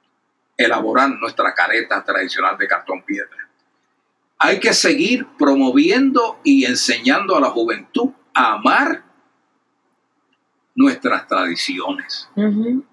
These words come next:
Speaker 1: Hay que seguirlo haciendo, y ahí los padres pueden hacer su gestión. Hay muchas las cosas que podemos hacer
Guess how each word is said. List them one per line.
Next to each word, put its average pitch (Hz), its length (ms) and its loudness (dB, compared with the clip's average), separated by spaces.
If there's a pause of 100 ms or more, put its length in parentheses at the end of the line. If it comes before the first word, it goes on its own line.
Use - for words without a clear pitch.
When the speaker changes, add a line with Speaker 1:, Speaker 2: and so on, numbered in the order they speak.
(280)
Speaker 1:
Hay - 140 0
que - 120 -2
seguirlo - 440 -4
haciendo, 92 340 -8 (160)
y - 120 -4
ahí 107 140 0
los 143 200 2
padres - 500 -2
pueden 98 260 -2
hacer 95 320 -2
su - 220 -12
gestión. - 400 -16 (540)
Hay 262 160 4
muchas 254 500 2
las - 140 -4
cosas 277 340 0
que - 140 -2
podemos 110 420 0
hacer - 300 -2